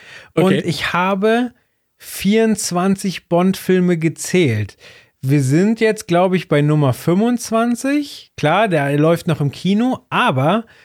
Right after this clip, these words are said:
Speaker 2: es ist, äh, Sag niemals nie dabei und der wird offiziell nicht mitgezählt. Deswegen frage ich mich jetzt, fehlt irgendeiner?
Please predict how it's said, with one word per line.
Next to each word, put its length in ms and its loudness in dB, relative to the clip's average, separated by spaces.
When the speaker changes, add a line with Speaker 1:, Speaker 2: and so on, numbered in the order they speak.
Speaker 2:
es 220 -4
ist, 300 0
äh, 200 2
Sag 260 0
niemals 380 2
nie 160 2
dabei 460 0
und 240 0
der 280 2
wird 340 0
offiziell 540 0
nicht 200 0
mitgezählt. 720 -2
Deswegen 580 2
frage 400 -2
ich 100 -4
mich 160 0
jetzt, 320 -4
fehlt 540 0
irgendeiner? 760 -2